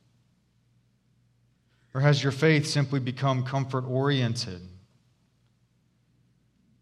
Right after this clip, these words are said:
Maybe your prayers have just become a rote wish list.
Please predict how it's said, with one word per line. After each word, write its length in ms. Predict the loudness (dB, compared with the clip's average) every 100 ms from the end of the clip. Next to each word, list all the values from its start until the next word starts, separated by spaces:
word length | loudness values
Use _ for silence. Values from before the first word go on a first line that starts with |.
| _ _ _ -16
Maybe 180 | -8 -4
your 100 | -4
prayers 600 | -2 2 2 2 0 -2
have 100 | -4
just 240 | -6 -6
become 420 | -8 -4 -4 -2
a 60 | -4
rote 360 | -4 -2 -2 -4
wish 360 | -6 -6 -8
list. 640 | -12 -14 -10 -10 -10 -14